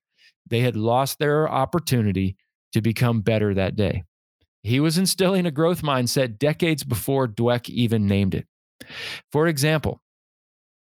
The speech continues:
drilling down a little bit more, let's say Juanita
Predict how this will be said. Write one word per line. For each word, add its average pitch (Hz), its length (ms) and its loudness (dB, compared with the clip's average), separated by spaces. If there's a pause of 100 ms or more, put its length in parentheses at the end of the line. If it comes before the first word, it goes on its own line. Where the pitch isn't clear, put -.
drilling 139 300 2
down 139 160 2
a 127 60 2
little 131 160 2
bit 151 140 0
more, 123 360 -2
let's 165 220 0
say 170 180 2
Juanita 131 580 0